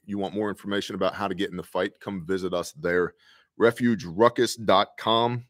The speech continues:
If you wanna come to Fort Smith, Arkansas and ruck through downtown Fort Smith, Arkansas, March eighth through tenth, twenty twenty-four, to raise funds and awareness for Caleb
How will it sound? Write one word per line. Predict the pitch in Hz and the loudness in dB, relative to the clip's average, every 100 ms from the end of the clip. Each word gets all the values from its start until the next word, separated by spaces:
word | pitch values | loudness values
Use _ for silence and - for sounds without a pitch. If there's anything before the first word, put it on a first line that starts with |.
| _ | _
If | 87 - | -10 -4
you | 104 | -2
wanna | 104 92 | 0 -2
come | - 113 | -4 -4
to | 98 | -4
Fort | - 110 - | -2 -4 -4
Smith, | 113 98 - | -6 -6 -2
Arkansas | 98 110 104 107 98 | -4 -4 -4 0 2
and | 85 | 2
ruck | 95 - | -2 -2
through | 101 | -10
downtown | 80 82 95 92 - 101 101 98 | -6 -2 -2 -4 -8 -4 -2 -4
Fort | - 98 | -6 -8
Smith, | - 101 95 | -6 -6 -4
Arkansas, | 92 95 110 98 113 110 104 _ _ _ - | -2 -4 -4 -4 -2 0 -4 _ _ _ -4
March | 101 98 - 110 | 0 0 -2 -2
eighth | 107 - _ | -4 -4 _
through | - | -10
tenth, | 104 - 107 - | -8 -4 -6 -8
twenty | - 107 95 | -10 -6 -6
twenty-four, | - 101 82 - 120 117 - - _ | -6 -6 -6 2 4 4 0 -20 _
to | - 131 | -6 4
raise | 123 110 | 4 4
funds | - 113 107 92 | 0 0 0 -4
and | 101 | -4
awareness | 92 113 107 95 | 2 2 2 -4
for | - | -8
Caleb | 87 95 90 80 | -6 -2 -2 -4